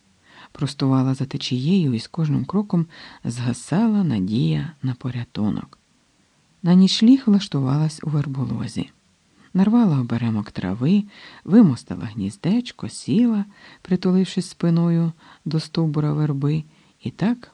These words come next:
перекуняла до ранку. До схід сонця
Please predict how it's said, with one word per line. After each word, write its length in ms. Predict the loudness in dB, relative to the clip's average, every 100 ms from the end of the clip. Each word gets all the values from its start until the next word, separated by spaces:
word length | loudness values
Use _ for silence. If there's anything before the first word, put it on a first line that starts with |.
| -6
перекуняла 720 | -4 -4 -4 -2 0 -2 -2
до 160 | -4
ранку. 420 | -4 -4 -6 -10 -14 _ _ _ _ _ _ _ _
До 140 | -4 -4
схід 260 | -2 -8
сонця 460 | -2 0 0 0 -4